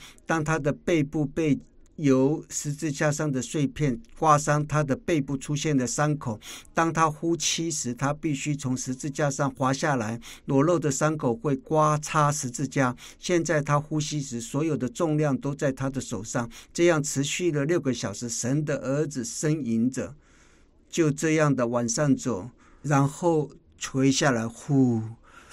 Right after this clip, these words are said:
<gasps> 代替我们的是上帝对我们的罪孽的惩罚。发生了什么事？我们欠下了一笔无法偿还的罪债。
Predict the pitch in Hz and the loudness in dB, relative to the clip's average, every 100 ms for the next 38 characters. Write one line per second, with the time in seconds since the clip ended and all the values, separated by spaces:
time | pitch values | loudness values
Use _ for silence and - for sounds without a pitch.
0 | - - 226 - - _ _ _ _ - | -6 4 6 4 -4 _ _ _ _ -20
1 | - - - 156 143 156 139 117 113 113 | -20 -20 2 4 4 4 2 4 2 4
2 | 117 123 113 - - 127 117 143 _ - | 2 0 -4 -6 -2 -2 -4 -8 _ -20
3 | - - - - - - 165 143 135 151 | -20 -12 -6 -4 -2 0 2 2 2 0
4 | 135 120 - - _ 170 151 131 123 120 | 0 -2 -10 -20 _ 0 4 4 2 0
5 | 117 117 123 139 - _ - _ _ _ | 0 0 -2 -2 -10 _ -20 _ _ _
6 | _ _ _ _ 139 131 - 175 143 143 | _ _ _ _ -4 -2 0 2 2 2
7 | 139 123 117 - 123 113 - 98 92 113 | 0 -2 -6 -6 -6 -6 -8 -8 -8 -12
8 | 147 _ _ - _ _ _ _ - - | -16 _ _ -20 _ _ _ _ -20 -20
9 | - _ _ _ - - - - _ _ | -20 _ _ _ -18 -16 -18 -20 _ _
10 | - 175 160 190 180 156 123 131 - - | 0 2 2 -2 -2 0 0 0 -2 -2
11 | 131 113 - - _ _ - 147 143 143 | -4 -4 -12 -20 _ _ -2 2 2 0
12 | 175 160 151 160 139 147 151 147 123 - | -2 -2 0 0 2 0 0 2 0 0
13 | 139 170 165 120 - 127 156 139 117 117 | 0 0 2 -2 0 -2 0 -2 -4 -4
14 | 117 151 127 131 113 | 0 0 2 0 -2